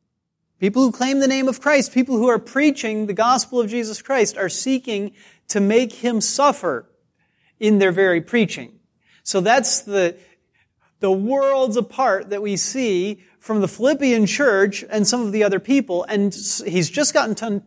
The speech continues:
done talking about those people and saying, "Look, I don't care what they do as long as they keep preaching Jesus Christ, because that's my one goal." And then he brings it back to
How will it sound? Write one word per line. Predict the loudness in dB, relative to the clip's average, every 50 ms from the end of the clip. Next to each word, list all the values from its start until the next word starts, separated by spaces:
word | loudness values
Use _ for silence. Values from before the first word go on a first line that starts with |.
| -8 -4
done | -2 0 0 -2
talking | -2 -2 -2 -2 -2 2
about | 4 4 4 4
those | 2 -2 -2
people | -2 -4 -6 -4 -4 -4
and | -4 -4
saying, | -4 -4 -4 -4 -4 -4
"Look, | -4 -4 -4 -4 -6 _ _ _ _ _ _ _ _ _ _ _ _ _ _ _ _ _ _ _ -2
I | 0 0 2 2
don't | 2 0 0 -2 -2
care | -2 0 0 2 2
what | 2 0 0
they | 0 0 0
do | 0 0 0 0 0
as | 0 0
long | 2 2 2 0 0
as | 0 0
they | 0 -2
keep | -2 -2 -6 -8 -6
preaching | -2 -2 -2 -2 -2 -4 -6 -2
Jesus | 0 0 0 0 -4 -8 -6 -2
Christ, | 0 0 2 0 0 -2 -4 -6 -8 -10 _ _ _ _ _ _ _ _ _ _ _ _ _ _ _
because | 0 2 2 2 0 0 0
that's | 0 0 0 0 -2 -2
my | 0 0 0 0
one | 0 0 0 0 0 -2 -2
goal." | -2 0 0 0 0 -2 -4 -6 -12 _ _ _ _ _ _ _ _ _ _ _ _ _ _ _
And | -2 0 0 2
then | 0 0 0
he | 0 0
brings | 0 0 0 0 0 0
it | -2 -2
back | -2 -2 -2 -2 -6 -10
to | -14 -14 -12 -12 -14